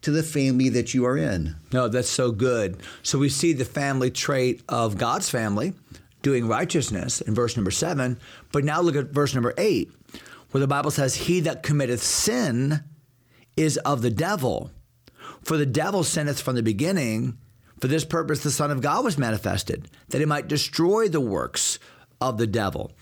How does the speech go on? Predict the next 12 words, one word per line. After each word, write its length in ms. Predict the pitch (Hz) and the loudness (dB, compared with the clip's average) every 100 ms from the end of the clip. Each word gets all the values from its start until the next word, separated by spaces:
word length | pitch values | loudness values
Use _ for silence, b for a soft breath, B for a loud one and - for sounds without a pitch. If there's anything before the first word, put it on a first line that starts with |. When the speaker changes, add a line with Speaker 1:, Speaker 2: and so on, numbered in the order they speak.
| B B B | B B B
Speaker 2:
So 440 | - 202 139 101 B B B B B - | -2 0 0 -4 B B B B B -8
doing 380 | 226 113 165 143 | -2 4 4 4
righteousness 960 | 127 139 175 214 - 139 156 156 - - - - | 2 0 0 0 0 0 0 2 0 -2 -6 -2
is 320 | 143 139 131 | 2 2 2
an 100 | 139 | 0
indicator 760 | 113 135 131 135 120 120 120 120 | 0 0 0 0 2 4 2 2
of, 680 | 120 113 104 101 101 - - B B B B - _ - - - - - | 0 0 2 2 0 -2 -10 B B B B -20 _ -16 -16 -16 -18 -8
of 380 | - - 127 123 | -6 -2 -2 -2
identity, 960 | 101 120 107 95 92 87 95 165 - b b - | -2 -2 0 2 2 2 0 -2 -6 b b -4
and 220 | 151 156 | 0 2
doing 360 | 170 180 190 156 | 4 2 2 2
wickedness 920 | 202 226 302 277 139 80 - - | 2 2 0 0 0 0 0 -2